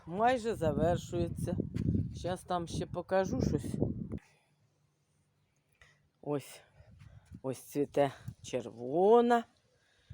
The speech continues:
рядом з нею біла Боїнг.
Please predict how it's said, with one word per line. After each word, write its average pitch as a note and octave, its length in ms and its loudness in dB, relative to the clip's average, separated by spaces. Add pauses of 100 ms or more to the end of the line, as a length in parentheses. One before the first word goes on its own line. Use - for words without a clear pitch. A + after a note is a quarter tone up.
(200)
рядом B2 600 2
з A2+ 80 -14
нею A#2+ 340 -6
біла D#3+ 720 2 (640)
Боїнг. A#3 920 4